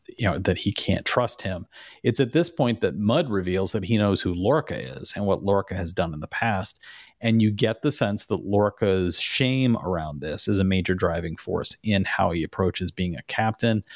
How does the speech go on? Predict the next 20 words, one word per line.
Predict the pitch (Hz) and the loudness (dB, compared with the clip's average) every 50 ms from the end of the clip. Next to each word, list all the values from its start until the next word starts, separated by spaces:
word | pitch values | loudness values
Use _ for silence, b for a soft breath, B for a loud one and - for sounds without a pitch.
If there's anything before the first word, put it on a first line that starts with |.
| B B B B B B B - - | B B B B B B B -4 -2
And | 131 135 135 139 135 131 | 0 2 2 2 2 4
you | 123 127 117 | 4 6 4
also | 110 113 - - 127 | 4 2 0 0 -2
get | 107 110 107 - | 0 0 -2 0
the | - 107 | 0 -2
sense | - 117 110 104 - - | 0 2 2 0 0 0
that | - 95 - | -2 -2 0
his | - 110 98 85 | 2 2 2 2
shame | - - - 117 113 113 113 110 107 107 - - | 2 2 2 2 2 2 2 2 0 0 -2 0
of | - 107 98 98 98 | 0 -2 0 0 0
this, | 98 98 95 95 - - - B B B B B | 2 4 4 4 2 0 -2 B B B B B
he | - - 101 | 2 2 2
didn't | 98 120 127 135 160 - 76 | 4 4 2 2 2 0 0
want | 104 117 117 - | 0 -2 0 0
this | 113 113 - - | 0 -2 -2 -2
coming | - - - 104 98 95 85 - | -6 -8 -6 -6 -6 -6 -6 -6
out | - 98 101 - - | -2 -2 -2 -2 -2
in | - 92 | -10 -12
front | - - - 90 90 92 | -10 -4 -2 -2 0 0
of | 90 90 | -2 -2